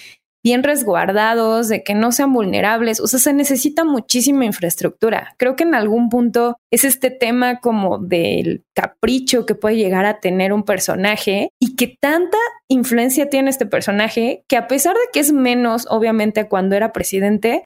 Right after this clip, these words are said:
va a haber muchos que sí lo van a seguir y muchos que lo van a defender y muchos que lo van a promover.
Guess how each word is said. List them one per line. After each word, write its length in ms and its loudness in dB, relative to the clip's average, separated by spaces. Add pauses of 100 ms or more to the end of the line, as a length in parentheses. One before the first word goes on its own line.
va 60 4
a 20 2
haber 160 2
muchos 400 0
que 120 0
sí 120 0
lo 140 2
van 180 2
a 60 0
seguir 480 0
y 60 2
muchos 380 0
que 100 0
lo 100 2
van 180 2
a 40 2
defender 600 0
y 60 0
muchos 340 0
que 80 -2
lo 120 0
van 200 0
a 80 -2
promover. 640 -2